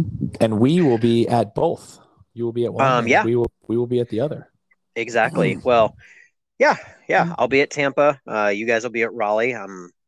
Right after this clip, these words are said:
Speaker 3: Mm.
Speaker 2: really sad that, uh, you guys are doing Raleigh over Tampa, but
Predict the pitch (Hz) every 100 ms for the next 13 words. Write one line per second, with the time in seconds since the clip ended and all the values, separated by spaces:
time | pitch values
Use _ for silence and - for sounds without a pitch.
0 | - 185 165 104 104 92 90 110 101 98
1 | 98 - 101 98 98 101 101 101 104 104
2 | 101 104 104 104 113 107 110 113 110